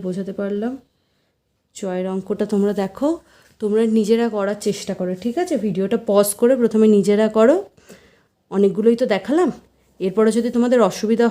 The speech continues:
হয় তখন আরেকবার না ভিডিওটা দেখো। প্রথমে নিজেরা করার চেষ্টা করো। দশ এককে দশ, আট নামলো, দেখো উপর থেকে দশ নামালাম, আট এককে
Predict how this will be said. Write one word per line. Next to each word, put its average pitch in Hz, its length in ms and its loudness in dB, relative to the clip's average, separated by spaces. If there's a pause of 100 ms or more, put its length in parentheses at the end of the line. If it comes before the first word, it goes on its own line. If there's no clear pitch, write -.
হয় 359 220 -2 (320)
তখন 190 260 -4 (180)
আরেকবার 185 360 -4
না 269 100 0
ভিডিওটা 175 420 -2
দেখো। 165 220 -8
প্রথমে 233 380 0
নিজেরা 233 300 6
করার 180 300 0
চেষ্টা 175 320 -6
করো। 175 240 -6 (960)
দশ 175 320 -4
এককে 208 380 -8 (440)
দশ, - 240 -10 (1120)
আট 190 280 -2
নামলো, 196 380 2 (1000)
দেখো 196 180 -10
উপর 185 260 -6
থেকে 233 180 -8 (140)
দশ 175 140 -4 (100)
নামালাম, - 360 -10 (680)
আট 180 240 -14
এককে 202 280 -10